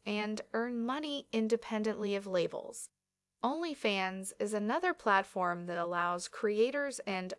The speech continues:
artists to provide content and engage fans to pay for their work. Though, compared to other websites, you can only post content on OnlyFans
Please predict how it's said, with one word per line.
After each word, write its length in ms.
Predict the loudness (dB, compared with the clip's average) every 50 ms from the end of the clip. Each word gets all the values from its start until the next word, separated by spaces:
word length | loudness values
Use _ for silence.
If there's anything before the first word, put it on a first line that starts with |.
| _ -4
artists 500 | -2 0 2 2 2 0 0 -4 -8 -6 -8
to 60 | -4
provide 500 | 0 0 2 2 2 2 2 0 -4 -10
content 680 | -8 -4 -2 -2 -2 -2 -2 -4 -4 -4 -6 -10 -16 -20 _ _ _ _ _ _ -6
and 280 | -4 -4 -4 -4 -6
engage 500 | -6 -4 -4 -4 -2 0 2 2 0 0
fans 540 | -2 -2 0 0 0 0 -2 -4 -6 -8 -10
to 180 | -10 -8 -8 -8
pay 380 | -10 -8 -2 0 2 2 2
for 180 | 0 0 0 2
their 160 | 2 2 2
work. 440 | 2 2 2 2 0 -2 -8 -14 -20 _ _ _ _ _ _ _ _ _ _ _ _ -12
Though, 440 | -2 4 6 6 6 6 4 2 -2 _ -6
compared 480 | -4 -4 -2 -2 2 4 4 4 4 4
to 160 | 2 2 4
other 180 | 4 4 4 4
websites, 680 | 4 2 2 2 0 -2 0 0 0 -4 -6 -10 -14 -16 _ _ -4
you 160 | -2 -2 0
can 200 | 0 0 -2 -2 -2
only 320 | -4 -4 -4 -4 -4 -4 -6
post 400 | -2 2 6 6 6 4 2 -4
content 480 | -2 -2 -2 -2 -2 -4 -4 -4 -4 -4
on 240 | -4 -2 -2 -2 -4 -6 _ -8
OnlyFans 960 | -6 -6 -4 -4 -4 -4 -4 -4 0 0 0 0 0 -2 -6 -8 -10 -10 -12 -12